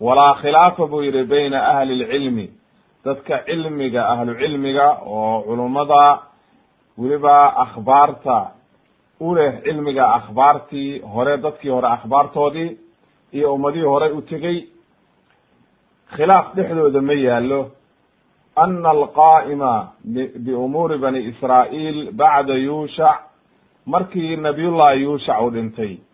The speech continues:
Waxaynu soo marnay markii Nabiyullahi Muusa dhintay, Nabiyullahi Haaruun iyo Nabiyullahi Muusa markay tiihii ku dhinteen,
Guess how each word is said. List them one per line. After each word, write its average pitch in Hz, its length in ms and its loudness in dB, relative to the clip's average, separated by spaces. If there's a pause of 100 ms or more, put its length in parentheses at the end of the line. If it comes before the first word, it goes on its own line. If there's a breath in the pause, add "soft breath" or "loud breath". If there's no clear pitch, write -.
(360)
Waxaynu 139 380 -4
soo 175 200 -2
marnay 160 340 -2
markii 151 460 -6
Nabiyullahi 143 560 2
Muusa 147 400 0
dhintay, 131 420 -6 (440)
Nabiyullahi 131 1000 0
Haaruun 131 720 0
iyo 117 180 -8
Nabiyullahi 139 460 0
Muusa 139 440 0
markay 135 280 -6
tiihii 139 380 -8
ku 147 120 -14
dhinteen, 147 640 -6